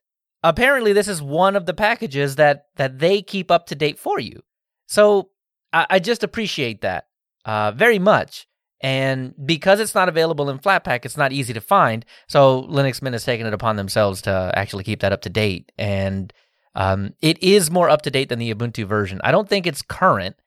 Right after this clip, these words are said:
I think it's, uh, Tony, yesterday we were looking, it was maybe two versions behind or something like that. But I tested it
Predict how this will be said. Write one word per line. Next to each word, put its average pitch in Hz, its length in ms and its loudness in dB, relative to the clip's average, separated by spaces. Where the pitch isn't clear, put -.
I 117 80 -2
think 143 240 -4
it's, 135 240 -2
uh, 120 440 6
Tony, 135 240 0
yesterday 127 440 0
we 127 100 0
were 123 140 0
looking, 123 240 2
it 120 80 0
was 110 120 -2
maybe 113 580 -4
two 160 200 0
versions 165 440 0
behind 180 360 2
or 180 60 -4
something 180 300 0
like 185 180 0
that. 208 260 2
But 151 200 4
I 123 80 -2
tested 202 480 0
it 113 220 -2